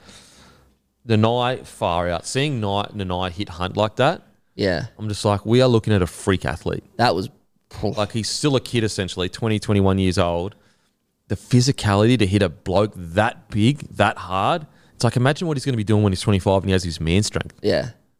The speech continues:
Speaker 1: Far out. And he's got a busted shoulder that's getting kneed up, needled up all the time.
Speaker 2: I reckon, um, I also reckon they missed, it's very obvious, but they missed Valentine Holmes
Speaker 1: Oh,
Speaker 2: so
Speaker 1: massive.
Speaker 2: much. And I reckon Val, I actually reckon he's the best centre in the N R L. To be
Speaker 1: He's
Speaker 2: honest.
Speaker 1: the best centre in the game.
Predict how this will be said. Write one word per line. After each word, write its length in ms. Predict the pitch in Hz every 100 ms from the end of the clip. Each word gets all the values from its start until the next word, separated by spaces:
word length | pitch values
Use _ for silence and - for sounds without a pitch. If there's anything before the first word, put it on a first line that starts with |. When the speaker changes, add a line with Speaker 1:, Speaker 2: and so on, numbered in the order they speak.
| _
Speaker 1:
Far 600 | _ - - 113 87 76
out. 180 | 87 87
And 240 | 120 131 123
he's 160 | 95
got 120 | 95 110
a 60 |
busted 460 | 80 80 107 - 101
shoulder 300 | - 104 98
that's 140 | 90
getting 300 | 104 95 87
kneed 200 | 92 98
up, 300 | 92 104 -
needled 280 | 110 107 92
up 120 | 98 113
all 80 |
the 60 | 98
time. 300 | - 82 80 - - - -
Speaker 2:
I 120 | 107 147
reckon, 260 | 196 208
um, 400 | 151 117 101 78 - -
I 60 |
also 280 | 120 151 190
reckon 320 | 175 - 113
they 120 | 98 95
missed, 440 | 101 - - - _ _
it's 100 | 113
very 240 | 104 101
obvious, 340 | 87 95 69 -
but 200 | - - _ _
they 80 | 127
missed 200 | 156 226
Valentine 420 | 139 110 110 104
Holmes 160 | 104 92
Speaker 1:
Oh, 40 |
Speaker 2:
so 180 | 104 104
Speaker 1:
massive. 120 | 87
Speaker 2:
much. 340 | 87 67 - -
And 160 | - 127
I 140 | 151
reckon 280 | 202 240 294
Val, 500 | 147 117 113 110 92 - _ _ _ -
I 200 | 147 -
actually 360 | 262 269 294
reckon 240 | 127 110 107
he's 140 | 104
the 80 | 98
best 240 | 98 117
centre 240 | - 87 85
in 80 | 73
the 60 |
N 60 | 67
R 120 | 52
L. 220 | 60 53 _ _ _ _ _ _ _ _ _ _
To 80 | -
be 100 | 123
Speaker 1:
He's 100 | 131
Speaker 2:
honest. 120 | 101 113
Speaker 1:
the 40 |
best 120 | -
centre 160 | 123 113
in 60 | 107
the 80 |
game. 100 | 107